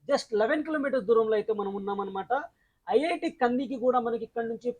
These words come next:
ఫిఫ్టీన్ మినిట్స్ డ్రైవ్లో అయితే మనం రీచ్ అయిపోవచ్చు. సదాశివపేట కూడా మనం ఇక్కడ నుంచి రీచ్ అయి-, రీచ్ అయిపోవచ్చు అనమాట. ఏదైతే ముంబై హైవేకి పటాన్చెరువు దగ్గర అయితే మనం just ఫిఫ్టీన్ కిలోమీటర్స్ దూరంలో అయితే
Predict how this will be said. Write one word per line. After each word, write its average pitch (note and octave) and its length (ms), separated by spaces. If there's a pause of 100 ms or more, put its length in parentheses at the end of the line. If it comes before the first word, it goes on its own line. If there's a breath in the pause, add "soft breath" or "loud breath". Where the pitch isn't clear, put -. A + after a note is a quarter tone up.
ఫిఫ్టీన్ E4+ 380
మినిట్స్ C4+ 220
డ్రైవ్లో A#3+ 260
అయితే A3+ 180
మనం G#3 180
రీచ్ G#3+ 220
అయిపోవచ్చు. A3 400 (180)
సదాశివపేట B3+ 800
కూడా A3+ 160
మనం A3 120
ఇక్కడ G#3 180
నుంచి A3 180
రీచ్ G#3 260
అయి-, F#3+ 160
రీచ్ G#3+ 180
అయిపోవచ్చు G#3 360
అనమాట. G#3 260 (720)
ఏదైతే D#4 320 (140)
ముంబై D4+ 340
హైవేకి A#3+ 360 (120)
పటాన్చెరువు A#3+ 480
దగ్గర A3 240
అయితే G#3+ 200
మనం A3+ 120 (560)
just C4+ 240 (160)
ఫిఫ్టీన్ C#4+ 340
కిలోమీటర్స్ B3 480
దూరంలో A3+ 300
అయితే A3 120